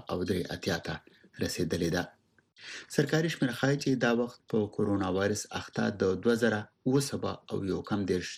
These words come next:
ناروغانو حالت نازک دی. د دې ترڅنګ تر اوسه پورې په ملک کې د کورونا وایرس نه شپږ اتیا زره نهه سوه او شپږ کسان ښه شوي دي. اخوا په ټوله نړۍ کې د کورونا وایرس نه د متاثره شوو خلکو شمېره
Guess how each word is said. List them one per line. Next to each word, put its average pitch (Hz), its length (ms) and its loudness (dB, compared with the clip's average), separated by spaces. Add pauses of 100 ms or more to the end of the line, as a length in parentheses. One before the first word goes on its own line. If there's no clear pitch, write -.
(160)
ناروغانو 95 580 0 (400)
حالت 98 260 0 (100)
نازک 90 320 0 (100)
دی. 92 120 -2 (800)
د - 100 -2
دې 127 180 6
ترڅنګ 123 340 0
تر 117 100 0
اوسه - 220 -4
پورې 101 280 0
په 87 120 -6
ملک 107 160 2
کې - 100 -2
د 95 60 -2 (100)
کورونا 90 340 0
وایرس 98 380 2
نه 107 80 0 (420)
شپږ 151 200 -2 (120)
اتیا 101 280 -2
زره 87 260 0 (380)
نهه 98 220 0
سوه - 280 -4
او - 240 -8
شپږ 110 260 -2
کسان 92 360 -4
ښه 95 160 -8
شوي 90 260 -2
دي. - 80 -4 (1160)
اخوا 139 200 2
په 143 160 0
ټوله 139 280 4
نړۍ 127 180 2
کې 131 140 -2
د 110 180 0
کورونا 101 320 0
وایرس 107 360 0
نه 110 60 0 (100)
د - 100 -2
متاثره 90 480 -4
شوو 123 260 0
خلکو 95 220 -6 (100)
شمېره 104 300 -2